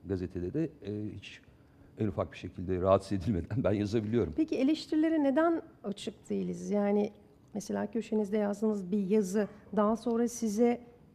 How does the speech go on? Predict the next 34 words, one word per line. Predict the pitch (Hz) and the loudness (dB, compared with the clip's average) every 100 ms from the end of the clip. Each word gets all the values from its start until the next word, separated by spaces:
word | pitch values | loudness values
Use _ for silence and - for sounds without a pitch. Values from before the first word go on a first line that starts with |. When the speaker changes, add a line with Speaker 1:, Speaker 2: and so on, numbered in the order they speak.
| - _ | -20 _
Speaker 2:
bir | 208 | -8
şekilde | - 233 - 214 226 | -2 -2 0 2 4
geliyor | 214 202 214 240 262 | 2 2 2 4 4
mu? | 185 | 2
Speaker 1:
Tabii. | 175 185 | 0 2
Speaker 2:
Eleştiriler | 196 214 196 202 208 | 2 4 2 4 2
anlam-, | 190 190 180 175 - | 2 0 0 -2 -4
anlamda. | - - - 82 | -2 0 -2 -4
Speaker 1:
<clears throat> | 85 | -4
Eleştirileri | 82 - 92 87 87 | -6 -6 -4 -2 0
bırakın, | 107 113 | -2 -2
eleştiriye | 87 82 78 90 92 | -4 -4 -4 -2 0
ben | 87 82 | 0 0
çok, | - - | -4 -12
çoktan | - 78 123 113 | -14 -2 2 6
razıyım. | 92 82 80 - - - - - - - - - - - - | 6 4 -2 -12 -18 -20 -20 -20 -20 -20 -20 -20 -20 -20 -14
Kavga, | - 82 92 101 | -2 0 2 0
küfür, | - 90 | -6 -10
kıyamet, | - 98 92 101 98 | -2 0 2 0 -4
hakaret | - 85 95 98 - - - - - - | -8 -2 4 6 4 -2 -14 -18 -20 -20
<laughs> | - - - | -20 -20 -10
öyle | - 95 | -4 -2
geliyor. | 82 73 71 | -2 -6 -8
Çünkü | - 180 156 | -4 -4 -2
bizim | 90 127 - | -4 -6 -8
maalesef | 92 127 151 - 135 - | -2 0 0 -2 -6 -2
o | 143 139 | -4 -4
kültüre | - 107 127 | -10 -6 -2
edinemedik. | 120 110 123 107 78 - | -2 0 0 0 -4 -8
Bir | |
kere | - 131 | -4 0
her | 139 | 2
şeyden | 143 135 131 | 0 -2 -2
önce, | 127 127 | 0 -2